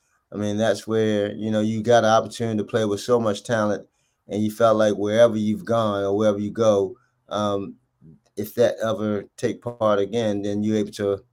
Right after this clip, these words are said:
blend right in with that type of talent. Um, because it, a lot of people not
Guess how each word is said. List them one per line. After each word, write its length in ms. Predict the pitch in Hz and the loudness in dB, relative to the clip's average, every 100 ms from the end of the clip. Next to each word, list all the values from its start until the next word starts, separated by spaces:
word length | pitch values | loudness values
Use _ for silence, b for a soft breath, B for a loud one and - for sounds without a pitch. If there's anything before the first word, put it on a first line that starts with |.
| _ | _
blend 400 | - 87 113 107 | -20 -8 -4 -2
right 220 | 104 107 107 | 0 0 0
in 160 | 104 | -2
with 160 | 101 98 | -4 -2
that 160 | 101 | -2
type 240 | - 101 98 | 0 -4 -4
of 60 | |
talent. 360 | - 110 98 - b b b b - | -6 -4 -4 -6 b b b b -6
Um, 340 | 104 107 104 | -2 0 0
because 300 | 107 110 104 | -2 -4 -4
it, 160 | 110 - 104 | -6 -8 2
a 40 | |
lot 200 | 123 127 | 4 6
of 80 | 117 | 4
people 280 | 123 110 110 | -4 -4 -2
not 320 | 113 98 | 0 -2